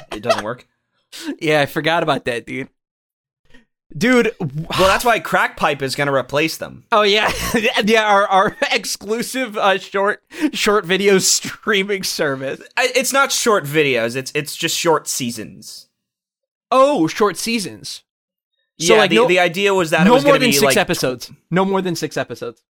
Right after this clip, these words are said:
Speaker 1: Either no more than six episodes for an hour long or twenty-two minutes that are twelve episodes.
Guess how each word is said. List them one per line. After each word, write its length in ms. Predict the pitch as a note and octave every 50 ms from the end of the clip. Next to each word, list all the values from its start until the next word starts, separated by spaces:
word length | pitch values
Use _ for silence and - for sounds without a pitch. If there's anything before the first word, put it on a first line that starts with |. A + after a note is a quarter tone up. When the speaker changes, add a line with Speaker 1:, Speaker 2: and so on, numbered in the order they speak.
| _ _ _ _ _ _ _
Speaker 1:
Either 260 | F3+ G#3 A3 A3 A3+
no 140 | G#3+ G#3+ A3+
more 160 | A#3 B3+ B3
than 140 | A#3+ A3 -
six 260 | - - F#3 D#3+ -
episodes 640 | E3+ D#3 D#3 - - D#3+ D3 C#3+ C#3 C3+ B2+ - -
for 240 | - - D#3 C#3
an 80 | B2+ B2 -
hour 300 | C3 C#3+ D3 D3 C#3+ C3+
long 380 | C3 B2+ B2 B2 A#2+ A#2+ - _
or 480 | D3 D3+ D3+ D3+ D3+ D3 D3 C#3+ C#3 - -
twenty-two 580 | - - D#3+ E3 E3+ E3 E3 D3+ - E3 D#3
minutes 460 | C#3+ B2+ B2 B2 A#2+ A#2+ B2 A#2+ -
that 160 | - B2+ A#2 A2+
are 80 | G#2+
twelve 280 | - - - A2 G2+ F#2
episodes. 680 | F2 E2 - F2 - - A#1+ A#1+ - - - - -